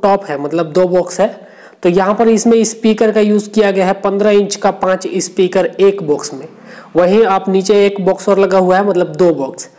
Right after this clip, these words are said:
मतलब कुल मिलाकर के दस स्पीकर हो जाता है। स्पीकर के वाटेज के बारे में बात करेंगे तो जीएसटी बारह सौ, जो कि पन्द्रह इंच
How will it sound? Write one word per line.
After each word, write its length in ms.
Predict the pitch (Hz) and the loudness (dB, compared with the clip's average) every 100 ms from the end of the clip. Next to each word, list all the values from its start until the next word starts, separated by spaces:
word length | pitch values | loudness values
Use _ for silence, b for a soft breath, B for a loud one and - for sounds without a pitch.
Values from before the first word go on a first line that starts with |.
| B B - | B B -4
मतलब 260 | 170 190 | -2 -2
कुल 160 | - 196 | -2 0
मिलाकर 360 | 196 180 175 170 | 2 0 -2 -2
के 100 | 196 | -2
दस 280 | 202 196 196 | 0 -2 -4
स्पीकर 380 | - 190 185 175 | -4 -2 -2 0
हो 140 | 196 | 0
जाता 300 | 160 131 135 | -2 -4 -8
है। 160 | 131 139 - _ _ _ - | -10 -10 -20 _ _ _ -6
स्पीकर 420 | 190 - 220 233 | -6 -2 0 2
के 80 | 226 | 2
वाटेज 300 | 220 208 214 | 2 2 0
के 80 | 220 | 0
बारे 180 | 214 208 | 0 0
में 100 | 202 | 0
बात 200 | 190 190 | -2 0
करेंगे 260 | 202 196 | 0 2
तो 120 | 196 180 | 2 0
जीएसटी 400 | 170 180 - 190 | 2 0 0 0
बारह 240 | 175 165 | 0 -2
सौ, 200 | 147 147 - B B B B - | -4 -8 -10 B B B B -6
जो 120 | 165 | -2
कि 100 | 180 | 0
पन्द्रह 300 | 196 190 190 | 0 0 2
इंच 200 | 202 196 | 2 0